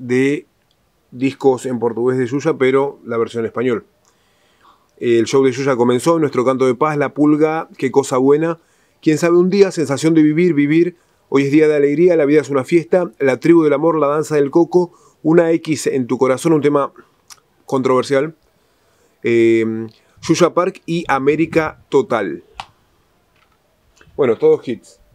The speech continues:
Absolutamente todos. De Globo, B M G.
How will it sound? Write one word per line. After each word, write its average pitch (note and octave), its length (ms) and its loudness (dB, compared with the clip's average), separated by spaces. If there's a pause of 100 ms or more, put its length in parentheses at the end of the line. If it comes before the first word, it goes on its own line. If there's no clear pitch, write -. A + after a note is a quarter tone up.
(2250)
Absolutamente A#2 520 -10
todos. F#2 220 -10
De G#2 120 -8
Globo, C3 420 0
B A#2+ 80 2
M A#2 180 0
G. D#3 360 -6